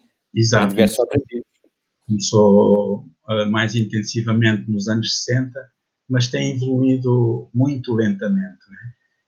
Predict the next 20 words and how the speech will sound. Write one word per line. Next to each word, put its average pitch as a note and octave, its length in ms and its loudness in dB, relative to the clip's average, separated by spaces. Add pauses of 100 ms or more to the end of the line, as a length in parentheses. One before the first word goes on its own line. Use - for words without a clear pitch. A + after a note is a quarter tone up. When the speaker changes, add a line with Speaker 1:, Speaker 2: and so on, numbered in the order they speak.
(260)
Speaker 1:
E, A#2 1000 0 (560)
sem F3+ 200 0
dúvida D3 340 0
que - 80 -4
ela D3 180 0
funciona, A#2+ 760 0
e A#2+ 240 0
provavelmente B2 920 2
este - 240 -4
soul A#2+ 340 0
phone A2+ 540 0
que - 80 -20
está G2 440 -10 (260)
a - 40 -16
ser G#2 420 -6 (100)
criado G#2 640 -4
na G#2 100 -4
Universidade G#2 500 -2
do A2 80 0
Arizona A2 520 -2